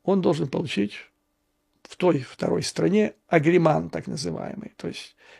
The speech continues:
принимающее правительство должно согласиться принять его в качестве посла. Может и не дать. Может дать. И агриман, неформальный в данном случае,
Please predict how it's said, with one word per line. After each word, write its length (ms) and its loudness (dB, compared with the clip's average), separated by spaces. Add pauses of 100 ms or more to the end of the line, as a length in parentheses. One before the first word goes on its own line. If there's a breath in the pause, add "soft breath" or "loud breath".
(100)
принимающее 560 8
правительство 580 2
должно 360 4
согласиться 760 2
принять 440 2
его 180 6
в 80 -2
качестве 400 0
посла. 480 -4 (680 soft breath)
Может 300 6
и 60 4
не 100 4
дать. 320 4 (920)
Может 300 8
дать. 420 -12 (840)
И 100 6
агриман, 920 4
неформальный 680 6
в 40 -6
данном 280 -4
случае, 520 -12